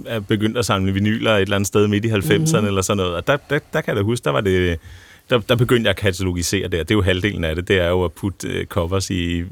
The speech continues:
Speaker 1: øh, plastiklommer og, øh, n-, sådan, øh, nusser om sin samling, ikke?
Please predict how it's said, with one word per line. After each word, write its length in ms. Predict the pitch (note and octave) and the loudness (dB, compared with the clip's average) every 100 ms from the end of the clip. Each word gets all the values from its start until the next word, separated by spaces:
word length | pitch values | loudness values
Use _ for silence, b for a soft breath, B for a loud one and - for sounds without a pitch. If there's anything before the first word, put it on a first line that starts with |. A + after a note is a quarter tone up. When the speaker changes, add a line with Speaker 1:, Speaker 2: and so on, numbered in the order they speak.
| G#2 | -6
Speaker 1:
øh, 80 | E2+ | -6
plastiklommer 960 | - F#2 F2+ G#2 G2 G#2 F#2 F#2+ F2+ F2+ | -2 -2 -2 -2 0 2 4 4 4 2
og, 340 | F2 E2+ F2 D#2+ B B B B | 0 -2 -4 -6 B B B B
øh, 220 | G#2+ F#2 | 2 2
n-, 260 | G2+ F#2+ F2+ | 2 2 2
sådan, 280 | G#2+ F#2+ F#2 | 2 4 4
øh, 120 | F2+ | 4
nusser 400 | G2+ G#2+ G2 G#2 | 4 2 2 0
om 140 | F#2+ | 2
sin 180 | F#2 F#2 | 0 0
samling, 420 | F2+ F2 F#2+ G#2+ | 2 0 0 0
ikke? 140 | E3 | -2